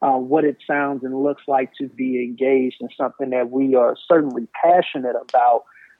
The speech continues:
then our students would be able to, as they navigate the, the school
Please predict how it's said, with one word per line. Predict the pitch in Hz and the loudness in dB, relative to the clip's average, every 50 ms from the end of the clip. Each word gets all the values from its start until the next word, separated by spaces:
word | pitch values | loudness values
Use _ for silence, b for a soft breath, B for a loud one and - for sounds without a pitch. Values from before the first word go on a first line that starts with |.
| b _ | b _
then | 151 151 147 | 0 2 2
our | 147 147 | 2 2
students | - - - - 165 160 156 147 143 - | 0 2 4 4 4 6 4 0 -2 -2
would | 151 147 139 123 | -2 -2 -2 0
be | 120 139 135 139 | 0 2 2 2
able | 135 135 123 131 131 127 120 - - - | 2 0 0 -2 -4 -4 -4 -8 -6 -2
to, | 156 143 135 131 127 123 | 0 2 2 2 2 0
as | 123 113 | -2 -2
they | - 131 135 135 | 0 0 0 2
navigate | 127 131 127 127 120 127 117 113 135 131 127 123 120 110 | 2 0 0 0 0 -2 -2 -2 0 0 0 0 -2 -2
the, | - 123 120 117 - | -4 -6 -6 -6 -8
the | - 123 - - | -8 -8 -8 0
school | - 185 190 185 - - 160 151 135 | 4 6 8 8 8 8 8 6 2